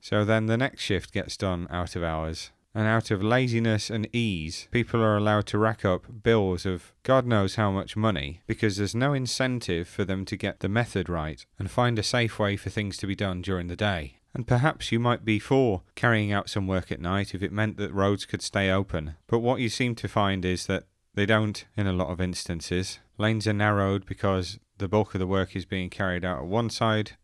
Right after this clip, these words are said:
of the road, so then all of those lovely fifty mile an hour speed limits and the average cameras are put in place. And thousands of people's morning spirit is ruined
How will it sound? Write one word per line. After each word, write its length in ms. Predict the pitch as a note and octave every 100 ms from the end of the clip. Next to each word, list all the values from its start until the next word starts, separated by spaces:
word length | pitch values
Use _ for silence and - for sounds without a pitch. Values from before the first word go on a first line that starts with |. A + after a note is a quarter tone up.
| _
of 100 | A2
the 80 | G#2
road, 340 | G#2+ G#2+ G#2+ - _
so 220 | - F#2
then 200 | E2+ F2
all 200 | G#2 A#2
of 80 | G#2+
those 440 | G2 F#2+ F#2+ E2+ G2
lovely 420 | G2 G#2 G2+ G2+
fifty 460 | - G2+ - -
mile 300 | F#2 F2+ F#2
an 120 | G2 F#2
hour 260 | F2+ F2+
speed 480 | F2+ - - G2+ F2+
limits 680 | D#2 D2+ D2 D2 - - - _
and 180 | F2 F2
the 100 | F#2
average 500 | F#2+ G#2 G#2 G#2+ -
cameras 520 | - A#2 F#2+ E2 D#2+
are 40 | D#2+
put 240 | - -
in 140 | D#2+
place. 540 | D2+ E2 D2+ D#2 - - _ _ _ -
And 200 | G2 F#2
thousands 520 | - B2+ B2+ A#2 G#2+
of 100 | G#2+
people's 500 | - A2+ - G2+ F2+
morning 480 | F#2+ A2+ A#2+ A#2 A2
spirit 640 | - - A2 F#2+ E2+ -
is 100 | E2+
ruined 1080 | D#2 D#2+ F2 F#2 F2 D#2+ C#2+ C#2+ C#2 C#2